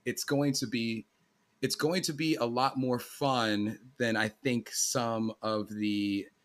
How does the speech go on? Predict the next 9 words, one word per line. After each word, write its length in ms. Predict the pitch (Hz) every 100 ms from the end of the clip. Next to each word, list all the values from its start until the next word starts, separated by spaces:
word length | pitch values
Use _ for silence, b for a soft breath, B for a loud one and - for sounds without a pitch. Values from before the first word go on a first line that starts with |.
| _ _ _ _ _
the 100 | 113
poo-pooers 1080 | - - 139 139 - 151 131 110 101 98 -
who 100 | 110
are 80 |
speaking 440 | 104 - 127 113 110
about 340 | 101 101 98
it 180 | 101 101 -
are 140 | 101
saying. 460 | - - 98 -